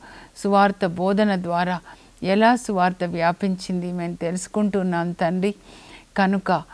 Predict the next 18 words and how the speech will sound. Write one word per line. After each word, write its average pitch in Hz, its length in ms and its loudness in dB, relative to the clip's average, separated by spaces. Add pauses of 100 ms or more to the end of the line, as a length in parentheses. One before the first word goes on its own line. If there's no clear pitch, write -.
(320)
మేము 233 260 4
కూడా 226 280 4
పరిశుద్ధాత్మని 185 1200 2
పొంది, 175 520 -4 (400)
మీకు 240 440 4
సాక్షులుగా 190 760 0
జీవించడానికి, 175 1080 -4 (500)
సువార్తని 226 760 4
ప్రకటించడానికి 175 1200 -2 (460)
కృప 185 260 0
దయచేయండి. 170 760 -4 (420)
ఆచారాల 190 720 2
మీద 180 340 -2 (460)
ఏ 208 240 4
నమ్మకము 214 680 4
పెట్టుకోకుండా 190 800 0
సహాయం 185 440 0
చేయండి. 170 480 -4